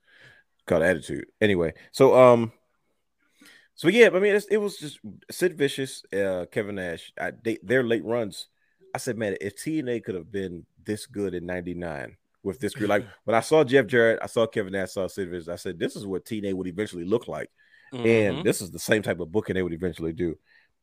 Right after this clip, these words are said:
Speaker 1: But outside of that, I also got into, um, a lot of classic Sami Zayn and, uh, Kevin Owens stuff because we're, they're,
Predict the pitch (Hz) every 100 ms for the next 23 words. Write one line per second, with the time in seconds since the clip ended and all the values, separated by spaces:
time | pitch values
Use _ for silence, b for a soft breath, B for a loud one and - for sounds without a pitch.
0 | _ 131 - 208 240 160 131 113 107 95
1 | 110 110 95 101 98 95 - - 113 101
2 | 98 65 92 90 85 78 73 _ _ _
3 | _ _ - _ _ _ _ - 110 123
4 | - 101 - - 104 101 95 98 95 92
5 | 92 - - 82 78 71 - 95 85 85
6 | 82 - 73 - - 87 80 87 - 90
7 | 95